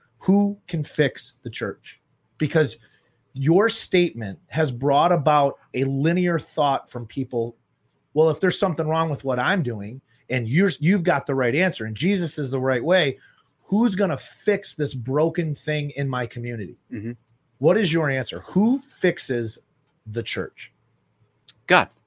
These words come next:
Speaker 1: Good answer.
Speaker 2: The Holy Spirit. The forgotten God.
Speaker 1: <laughs>
Speaker 2: Uh, as, as Francis Chan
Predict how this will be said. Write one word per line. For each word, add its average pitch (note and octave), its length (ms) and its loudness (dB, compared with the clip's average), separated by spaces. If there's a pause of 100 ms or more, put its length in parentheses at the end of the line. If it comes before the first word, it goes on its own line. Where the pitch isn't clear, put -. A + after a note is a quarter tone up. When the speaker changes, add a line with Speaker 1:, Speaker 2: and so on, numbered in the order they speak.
(680)
Speaker 1:
Good G2 160 -8
answer. - 360 -10 (200)
Speaker 2:
The A#2 80 0
Holy D3+ 200 6
Spirit. - 340 -2 (1400)
The - 80 6
forgotten A2+ 400 4
God. E2 260 -2 (360)
Speaker 1:
<laughs> A#3+ 100 2
Speaker 2:
Uh, D#3 960 6 (100)
as, G#2 320 4
as G#2 200 2
Francis A2+ 400 0
Chan G#2 460 -2